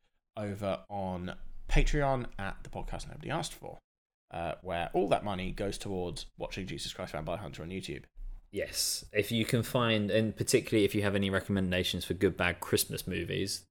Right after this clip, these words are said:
Speaker 2: um, with December quickly approaching, um, definitely let us know on Twitter if you've got any of those at nobody asked for pod with the number four,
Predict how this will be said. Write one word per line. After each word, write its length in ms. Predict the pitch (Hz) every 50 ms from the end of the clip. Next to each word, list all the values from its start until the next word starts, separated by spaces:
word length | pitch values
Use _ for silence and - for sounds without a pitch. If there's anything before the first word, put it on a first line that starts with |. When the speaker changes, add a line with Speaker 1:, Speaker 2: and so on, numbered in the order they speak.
| _ _ -
Speaker 2:
um, 300 | - 85 85 85 82 78 82
with 240 | 95 92 85 -
December 480 | - - - 107 101 92 90 90 85 82 - _
quickly 600 | _ - - - - - 90 90 82 80 78 - - _ _ _ _ _
approaching, 600 | - - - 98 87 80 - - 85 82 80 80 - -
um, 200 | 87 87 85 - -
definitely 360 | - - - - 101 90 87
let 140 | 87 85 82
us 120 | 78 - -
know 60 | 80
on 100 | 78 80
Twitter 360 | - - 87 82 - - 80 82
if 140 | 80 - -
you've 100 | 85 -
got 140 | - 85 -
any 100 | 80 78
of 80 | 80
those 320 | 85 85 82 80 82 80 -
at 260 | - 90 87 82 -
nobody 300 | 82 92 87 82 82 85
asked 180 | 78 80 - -
for 180 | - - 78 76
pod 320 | - - - 92 90 92
with 80 | 90 80
the 60 | 82
number 260 | 82 82 80 80 87
four, 340 | - - - 90 87 85 85